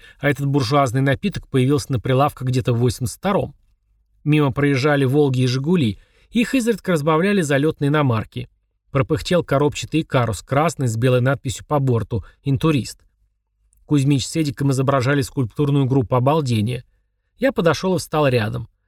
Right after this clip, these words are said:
Оглянулся. Портал выступал эдакой аркой и не казался чуждым элементом, он очень хорошо вписался в стиль позднего С С С Р. «Это что?» — выдавил Бунша. «Москва», —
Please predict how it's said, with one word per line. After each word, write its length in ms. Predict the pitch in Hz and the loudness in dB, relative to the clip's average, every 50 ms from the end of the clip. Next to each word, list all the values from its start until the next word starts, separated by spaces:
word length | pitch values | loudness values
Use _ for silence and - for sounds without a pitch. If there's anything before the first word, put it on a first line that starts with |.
| _ _ _ _ | _ _ _ _
Оглянулся. 720 | - 185 190 254 269 233 208 175 170 - - - 151 147 - _ _ _ | -2 0 0 2 2 2 0 0 -2 -4 -6 -10 -14 -14 -18 _ _ _
Портал 360 | - 151 156 - - 262 254 | 0 0 0 0 0 0 2
выступал 500 | 226 185 - - 131 - - 185 170 156 | 0 -2 -4 -6 -8 -4 -2 0 2 2
эдакой 280 | 139 131 117 135 151 - | 0 0 0 -2 -2 -2
аркой 420 | - 151 180 214 220 - - 160 | -2 -2 -2 -2 -2 -2 -2 0
и 20 | 147 | 0
не 100 | 143 127 | 0 0
казался 460 | - 196 190 147 135 127 120 - - | 0 -2 -2 0 0 -2 -2 -4 -6
чуждым 400 | - - 143 127 117 120 123 127 | -6 -4 -2 -2 0 0 2 2
элементом, 500 | 123 127 127 139 165 185 - - 147 - - - - - _ - | 2 2 2 2 0 0 -2 -2 -4 -6 -6 -12 -20 -18 _ -4
он 140 | 196 247 269 | -2 0 0
очень 200 | 254 - - 175 | 0 -2 -4 -4
хорошо 340 | - 170 160 151 - 165 143 | -2 -2 -2 0 0 -2 -4
вписался 600 | - - 139 123 - - 147 190 185 - 160 - | -4 -4 -4 -4 -4 -4 -4 -4 -4 -4 -8 -12
в 20 | |
стиль 260 | - - - 151 156 | -8 -4 -4 -4 -4
позднего 440 | - - 139 131 123 107 117 120 123 | -2 -2 0 0 2 2 0 0 0
С 120 | 113 - | -2 -4
С 160 | 139 - - 226 | -6 -6 -6 -6
С 120 | - - | -4 -4
Р. 180 | 127 117 - _ _ _ _ _ _ _ _ _ _ _ _ _ _ _ _ _ _ _ - | -6 -6 -8 _ _ _ _ _ _ _ _ _ _ _ _ _ _ _ _ _ _ _ -4
«Это 500 | 165 147 - _ _ _ _ _ - 147 | -4 -4 -4 _ _ _ _ _ -6 -4
что?» — 580 | - - - - - - - - 151 185 185 - _ _ _ | -4 -6 -8 -10 -12 -10 -6 -4 -4 -4 -6 -8 _ _ _
выдавил 340 | - 139 143 143 123 123 120 | -2 0 0 2 2 2 0
Бунша. 440 | 113 127 135 123 98 - - 120 - _ _ _ _ _ _ _ _ _ | 2 2 2 0 0 -2 -6 -10 -14 _ _ _ _ _ _ _ _ _
«Москва», — 500 | - 147 220 247 - - 165 160 196 220 | -2 -2 -2 -2 -2 -4 -4 -2 -2 -4